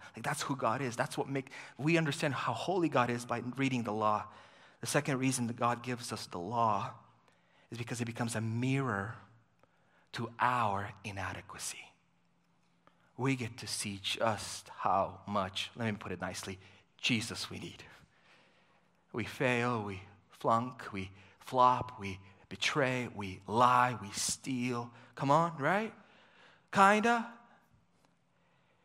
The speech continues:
But beautiful thing about the law is God would also make a provision with a sacrificial system so that they would not be destroyed.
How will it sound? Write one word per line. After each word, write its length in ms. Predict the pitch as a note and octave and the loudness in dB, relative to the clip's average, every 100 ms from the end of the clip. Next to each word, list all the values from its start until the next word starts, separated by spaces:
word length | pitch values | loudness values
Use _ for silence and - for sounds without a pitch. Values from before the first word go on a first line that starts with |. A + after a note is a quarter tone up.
| _ _ - | _ _ -16
But 180 | - - | -14 -10
beautiful 380 | D#3+ F#3+ G3 D3 | -4 -4 -2 -4
thing 220 | D3+ C#3 | -4 -2
about 180 | B2 A#2 | 0 -2
the 80 | G#2+ | -2
law 240 | A2+ A2+ | 0 0
is 160 | G#2 - | -2 -4
God 180 | A2+ | -4
would 120 | A#2 A#2 | -4 -4
also 280 | C3+ C#3+ C3 | -4 -4 -4
make 180 | A#2+ - | -6 -8
a 20 | |
provision 760 | - A2+ G#2+ D3+ F3 - F#2+ F#2+ - _ _ _ _ _ _ _ _ _ _ _ - | -10 -12 -8 -6 -4 -4 -8 -14 -20 _ _ _ _ _ _ _ _ _ _ _ -8
with 120 | B2 | -6
a 80 | B2 | -4
sacrificial 800 | - - F3 - C3+ - C#3 C3+ | -2 -2 -2 -4 -6 -4 -4 -4
system 680 | - - F#3 - - F#2+ - - _ _ _ _ _ _ _ _ _ _ _ _ _ _ _ _ - | -4 -6 -6 -6 -10 -12 -14 -20 _ _ _ _ _ _ _ _ _ _ _ _ _ _ _ _ -12
so 160 | - | -4
that 140 | D3+ C#3+ | -2 0
they 120 | D3+ | 0
would 160 | D3+ | 0
not 200 | C#3+ C3 | -2 -2
be 80 | C#3 | -4
destroyed. 680 | C#3 C3 - F3+ F3+ B2+ | -4 -2 -2 -4 -8 -8